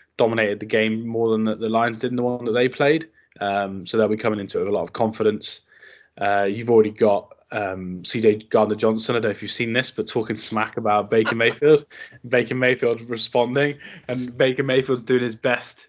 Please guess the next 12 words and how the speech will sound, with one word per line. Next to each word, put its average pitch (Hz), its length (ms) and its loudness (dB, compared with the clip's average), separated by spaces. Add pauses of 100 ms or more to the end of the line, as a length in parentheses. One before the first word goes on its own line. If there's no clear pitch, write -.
(120)
to 131 100 -14
get 123 320 -2 (260)
Liam 127 280 4
Horsley 120 480 -4
sat 117 300 -2
at 117 60 -4
home 110 300 -4
cheering 127 420 0
on 107 300 -2 (320)
the 139 80 -6
Buccaneers, 131 720 -2
because 113 600 -4